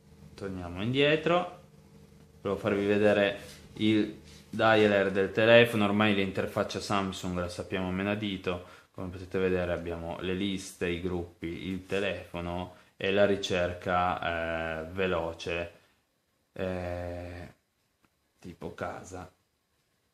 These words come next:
Lui troverà in automatico cliccando anche solo due dita. Questa è l'intera rubrica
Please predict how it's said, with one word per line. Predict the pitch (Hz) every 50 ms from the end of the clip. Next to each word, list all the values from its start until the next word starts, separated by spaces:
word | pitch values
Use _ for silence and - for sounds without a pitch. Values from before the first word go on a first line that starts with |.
| _ _ _ _ _ - _ _ _ _ _ _ _ _ _ _ _ _ _ _ _ _ _ _ _ _ _ _ _ _ _ _ _ _ _ _ _
Lui | - 85 85 85 87 90 85 85
troverà | - 98 98 92 95 92 92 92 92 92 - -
in | - 95 95
automatico | 92 92 95 92 - 104 95 85 85 82 - - - - 92
cliccando | - 101 92 90 - 95 92 92 90
anche | 90 90 90 87 90 90
solo | - - - 92 92 90 90 - - - - - _
due | _ - 101
dita. | 92 90 87 82 - 90 87 87
Questa | - - - 98 87 - - - 92 - -
è | - 107 107 - - -
l'intera | - 101 98 98 98 - 104 98 92 90
rubrica | 92 104 110 123 120 110 101 92 - - 113 123 120 - -